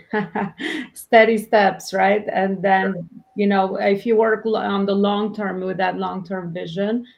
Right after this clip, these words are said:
Speaker 1: then you rest assured you're setting those, uh, secure steps towards your investment for your other fi-, financial goals that you have for the near and the far future.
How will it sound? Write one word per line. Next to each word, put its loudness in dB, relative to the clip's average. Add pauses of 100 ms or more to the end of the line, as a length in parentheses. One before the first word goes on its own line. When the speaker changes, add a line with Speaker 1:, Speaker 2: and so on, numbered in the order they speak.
(140)
Speaker 1:
then -4
you 2
rest -2
assured -4
you're 0
setting -2
those, -4
uh, -2
secure -4
steps -10 (280)
towards -2
your -6
investment -10
for -6
your -6
other -10
fi-, -10 (220)
financial -4
goals -4
that -6
you -4
have -4
for -12
the -8
near 0
and 0
the -6
far 0
future. -4